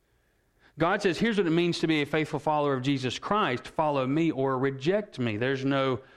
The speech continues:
neutral ground. I think Carol and I were talking about that this week. There's no neutral when it comes to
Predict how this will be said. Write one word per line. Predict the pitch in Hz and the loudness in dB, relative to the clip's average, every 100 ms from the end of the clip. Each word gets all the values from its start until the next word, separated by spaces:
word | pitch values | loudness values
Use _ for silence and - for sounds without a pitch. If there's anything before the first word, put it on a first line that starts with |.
| - - - | -20 -14 -2
neutral | 135 151 151 139 | 2 2 2 -2
ground. | 120 180 196 127 117 | 0 2 2 2 0
I | |
think | 127 135 | -2 -2
Carol | 165 196 175 | 0 2 2
and | |
I | 123 | 0
were | 117 | 0
talking | 131 120 | -2 0
about | 123 | 0
that | 120 | 0
this | 120 - | -2 -4
week. | 120 117 | -4 0
There's | 151 214 | 0 0
no | 220 202 | 2 2
neutral | 180 226 - 127 - _ _ _ | 4 2 0 -4 -6 _ _ _
when | 147 147 | -2 0
it | |
comes | 139 151 147 - | 2 2 0 0
to | 143 120 | 0 0